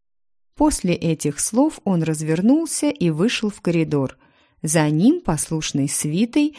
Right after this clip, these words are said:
двинулись шепчущиеся Терция и Арвинариус. «Тебе помочь с уборкой?» как ни в чём не бывало, спросила физкультурница у магистра.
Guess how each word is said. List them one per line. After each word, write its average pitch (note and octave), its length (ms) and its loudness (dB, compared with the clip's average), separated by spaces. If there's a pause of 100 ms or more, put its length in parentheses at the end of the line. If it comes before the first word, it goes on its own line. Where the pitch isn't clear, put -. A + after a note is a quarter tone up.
(200)
двинулись D4 720 2
шепчущиеся E3+ 1120 -4
Терция F#3 720 -2
и E3+ 260 -4
Арвинариус. D3 1080 -4 (1600)
«Тебе F3 380 2
помочь A3+ 400 2
с - 140 -6
уборкой?» C#3+ 640 -6 (160)
как B3+ 220 0
ни E3+ 120 2
в - 100 -6
чём D#3 280 -2
не D3+ 80 0
бывало, D#3 480 0
спросила E3+ 600 -2
физкультурница E3 920 -4
у D#3 60 0
магистра. D3+ 800 -2